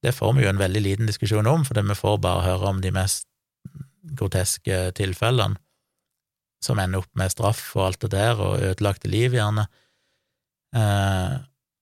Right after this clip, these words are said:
og jeg vet jeg hater å bruke det ordet, ødelagt liv, men, eh, folk i hvert fall som har blitt sterkt traumatisert. Og det gjør jo at vi bare får se en bitte liten flik av problemet.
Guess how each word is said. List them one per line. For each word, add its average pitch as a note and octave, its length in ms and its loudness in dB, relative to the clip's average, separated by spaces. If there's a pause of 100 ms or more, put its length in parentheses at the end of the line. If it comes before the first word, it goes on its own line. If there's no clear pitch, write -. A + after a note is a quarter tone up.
(840)
og G2+ 80 -2
jeg D#2 160 -6 (420)
vet G#2+ 220 -2
jeg G2+ 80 0
hater G2 240 -2
å G2+ 40 -4
bruke G#2 200 0
det G2 80 0
ordet, G#2+ 280 0
ødelagt G#2 280 -2
liv, G#2+ 300 -2
men, G#2+ 180 0
eh, G2 320 -2
folk G2+ 240 -2
i - 40 -2
hvert F#2 120 -4
fall A2+ 160 -6
som F#2+ 300 -6 (100)
har G2 300 -2 (380)
blitt G2+ 400 -4
sterkt - 340 -4
traumatisert. G#2 720 -2 (1120)
Og A#2+ 160 0
det B2 200 2
gjør G#2 260 2
jo G2 180 0
at - 240 -4
vi G#2 80 0
bare F#2 360 0
får G2+ 160 -4
se - 180 -2 (140)
en G2 160 -4 (120)
bitte - 440 -4
liten G2+ 280 -2
flik A2 680 0
av G2 220 0
problemet. A2 540 0